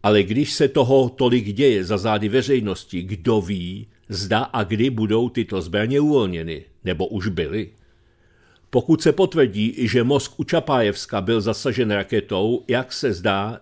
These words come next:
že válka nato proti Rusku dosáhla nové zlověstné hranice. Některá západní média se vyjádřila,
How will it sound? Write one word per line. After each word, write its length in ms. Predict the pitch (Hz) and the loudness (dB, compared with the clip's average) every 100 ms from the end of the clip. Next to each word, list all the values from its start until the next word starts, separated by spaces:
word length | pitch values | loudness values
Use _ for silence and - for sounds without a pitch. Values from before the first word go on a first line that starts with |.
| - | -8
že 200 | 110 101 | -2 0
válka 420 | 101 107 110 120 | 2 0 -2 -4
nato 420 | 107 - - 78 - | -4 -6 -10 -12 -6
proti 300 | 104 107 98 | -6 -4 -6
Rusku 320 | 110 - 110 | -6 -8 -4
dosáhla 680 | 101 - 113 107 107 107 - - - | -4 -4 -2 -2 -2 -4 -8 -18 -4
nové 480 | 104 113 104 123 131 | 2 4 4 0 -2
zlověstné 680 | 101 104 104 101 - 110 | 0 0 0 -2 -6 -8
hranice. 580 | 101 101 92 73 - 55 - _ _ _ _ _ | -4 -4 -6 -8 -14 -18 -20 _ _ _ _ _
Některá 380 | 110 107 139 123 | -2 0 4 4
západní 520 | 110 120 113 127 127 | 4 2 2 0 2
média 420 | 127 139 135 120 104 | 4 4 4 2 0
se 180 | - | 0
vyjádřila, 760 | 98 104 101 107 95 113 107 120 | 0 0 0 -2 -2 -4 -4 -8